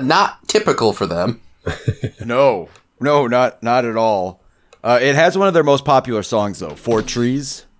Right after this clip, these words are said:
Speaker 2: is apparently a, one of their most played songs.
Speaker 1: Yeah, one point three million, um, listens, but all the rest of the album has, like, anywhere from eighteen thousand to twenty-five or thirty.
Speaker 2: <laughs>
Speaker 1: Yeek, dude.
Speaker 2: Maybe,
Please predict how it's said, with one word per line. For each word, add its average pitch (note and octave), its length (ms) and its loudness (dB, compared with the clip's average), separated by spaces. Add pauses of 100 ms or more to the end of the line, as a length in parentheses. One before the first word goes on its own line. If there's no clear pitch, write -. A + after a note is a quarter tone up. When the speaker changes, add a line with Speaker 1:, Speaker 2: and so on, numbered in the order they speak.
(400)
Speaker 2:
is G2+ 60 -18
apparently A2+ 460 -8
a, F#2 200 -6 (120)
one G#2 220 -8
of G2+ 80 -12
their F#2+ 160 -6
most F2+ 260 -12
played G2+ 320 -6
songs. G#2 640 -6 (340)
Speaker 1:
Yeah, B2+ 140 0
one G#2 360 0
point D3 200 2
three C3+ 200 2
million, B2 600 2
um, G#2+ 300 0
listens, B2 340 0
but G#2+ 120 0
all G#2 180 4
the A2+ 80 4
rest G#2 260 2
of G#2+ 60 0
the G2+ 140 0
album G2+ 300 0
has, G2+ 280 0
like, G2+ 220 0
anywhere G2+ 360 -2
from G2+ 220 -4
eighteen G#2 540 -6
thousand G#2+ 640 -2
to A2 120 -4
twenty-five F#2+ 760 -2
or F#2 100 -4
thirty. G#3 480 -2 (640)
Speaker 2:
<laughs> - 20 -
Speaker 1:
Yeek, C#3+ 360 0
dude. A2+ 460 0
Speaker 2:
Maybe, F#3+ 320 2